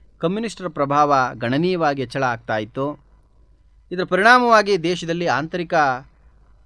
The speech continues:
ತೊಂದರೆಗಳು, ಗಲಭೆಗಳು ತಲೆದೋರಿದೋ.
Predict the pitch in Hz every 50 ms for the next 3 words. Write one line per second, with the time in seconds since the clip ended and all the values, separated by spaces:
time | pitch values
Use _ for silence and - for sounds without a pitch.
0 | _ _ _ - 143 147 175 185 208 196 170 147 131 113 98 - - - 117 131
1 | 139 139 143 139 135 135 135 127 113 - - _ _ - _ - 117 117 120 127
2 | 131 123 120 117 123 135 143 139 -